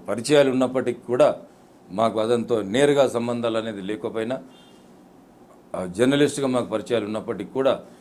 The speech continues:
వాస్తవానికి అతని పోరాట పటమి అనేక సందర్భాలలో మేము అతనికి బాసటగా నిలబడ్డాము, వారి కుటుంబానికి బాసటగా నిలబడ్డాము.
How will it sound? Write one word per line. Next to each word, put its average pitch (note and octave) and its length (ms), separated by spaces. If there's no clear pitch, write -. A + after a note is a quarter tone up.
వాస్తవానికి A#2+ 580
అతని G#2 200
పోరాట C3 480
పటమి A2 640
అనేక C3+ 240
సందర్భాలలో C3 720
మేము A2+ 280
అతనికి G2+ 280
బాసటగా G#2+ 640
నిలబడ్డాము, A#2 680
వారి G#2 140
కుటుంబానికి B2+ 520
బాసటగా G#2 480
నిలబడ్డాము. A2+ 720